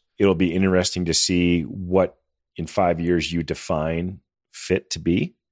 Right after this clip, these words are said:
potentially as a more defined leader, as a father, as a husband, and, and you have to balance all those things in place. And, and by the way, dads are wired differently than mom. My wife puts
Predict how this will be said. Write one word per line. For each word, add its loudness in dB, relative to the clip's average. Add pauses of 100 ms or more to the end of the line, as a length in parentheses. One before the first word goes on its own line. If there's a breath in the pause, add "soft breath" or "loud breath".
(200)
potentially -2
as 0
a -2
more 2
defined -2
leader, 2
as -2
a -4
father, 0
as -4
a -2
husband, -2
and, -8 (440 soft breath)
and -2
you 0
have -4
to 0
balance 0
all 0
those -2
things -6
in -8
place. -2
And, -8
and -2
by 2
the 0
way, 2
dads 2
are 2
wired 4
differently -2
than -2
mom. -8
My 2
wife 2
puts -2